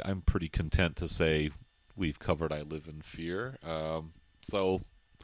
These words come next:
so there we have it. That's the post-war Kurosawa set. Any, any final comments? I mean, you know, we've talked a little bit about the pop-, excuse me, the popularity of the set and its, uh, kind of position. It's Eclipse Series seven, so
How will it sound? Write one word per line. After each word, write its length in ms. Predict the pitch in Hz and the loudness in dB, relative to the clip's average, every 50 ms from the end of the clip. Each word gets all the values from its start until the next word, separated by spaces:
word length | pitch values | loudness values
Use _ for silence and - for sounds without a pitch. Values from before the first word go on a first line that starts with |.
| - - - - - - - - - | -14 -12 -12 -12 -12 -14 -20 -18 -8
so 160 | - - 104 | 0 2 2
there 180 | 95 95 120 156 | 6 8 8 8
we 160 | 165 139 104 | 8 8 6
have 280 | - - 123 147 190 - | 6 2 0 -2 0 0
it. 200 | 71 64 - - | -2 -2 -2 -4
That's 260 | - 101 127 - - | -4 -4 -4 -4 -6
the 140 | - 101 - | -8 -6 0
post-war 500 | - 107 98 101 101 - 113 107 101 104 | 2 2 2 2 0 -4 -2 0 0 -2
Kurosawa 640 | - - - 107 104 98 - - 101 101 113 104 85 | -2 -2 -2 0 0 -2 0 -2 -2 0 0 0 0
set. 300 | - - 117 95 71 - | 2 4 4 2 4 2
Any, 220 | 87 90 101 104 | 0 0 0 0
any 200 | - 104 104 107 107 | 0 0 2 2 0
final 360 | - - 107 104 104 104 101 | 2 2 2 2 2 2 0
comments? 480 | - - 104 101 104 110 107 120 - - | 0 0 0 0 0 0 -2 0 0 2
I 40 | |
mean, 220 | 95 87 85 82 82 - - - - - - - _ | 2 2 2 0 -2 -8 -12 -14 -14 -16 -18 -12 _
you 80 | - | -2
know, 120 | 85 85 82 | 0 0 2
we've 240 | 87 87 87 - - | 2 0 -2 0 2
talked 280 | - 101 92 90 - | 2 2 2 0 -2
a 40 | 95 | -6
little 180 | 90 87 87 85 | -4 -4 -4 -2
bit 140 | 85 85 | -2 -2
about 220 | 80 80 80 82 - | 0 -2 -2 -2 -4
the 60 | - | -10
pop-, 300 | - - - 80 73 - _ - - - _ - - - - - - - - - - - | -10 -6 -6 -6 -6 -6 _ -20 -20 -20 _ -16 -14 -12 -12 -12 -16 -20 -20 -20 -20 -20
excuse 340 | - - - - 98 92 | -20 -20 -14 -12 -8 -6
me, 60 | 87 78 | -4 -4
the 100 | 71 69 | -2 0
popularity 760 | - - 82 80 - 87 78 80 80 85 90 92 95 95 95 | 2 4 4 6 6 6 6 8 10 10 12 12 12 12 12
of 120 | 92 87 | 10 10
the 100 | 92 87 | 8 6
set 440 | 78 - - 92 90 90 90 92 90 - - | 6 8 8 10 10 10 8 6 6 2 0
and 400 | 80 78 76 73 73 71 67 73 | 0 2 2 2 0 0 0 0
its, 340 | 76 71 - - - - | 0 0 2 0 2 4
uh, 240 | 82 78 71 71 78 80 - | 4 4 6 4 2 0 2
kind 180 | - 90 82 | 2 2 2
of 80 | 78 - | 2 4
position. 640 | - 85 80 76 85 85 80 - - 92 87 90 | 4 4 4 6 6 6 6 8 6 6 6 4
It's 240 | 87 76 67 - - | 0 -2 -2 -2 -4
Eclipse 380 | 71 71 - - 90 - - - | -6 -6 0 0 0 0 0 -4
Series 320 | - 87 80 78 76 69 | -2 0 2 2 2 2
seven, 480 | - - - 82 76 71 87 90 113 123 | 4 4 4 4 4 4 2 0 0 0
so 320 | - - 80 73 73 73 | 0 0 0 -2 -2 -8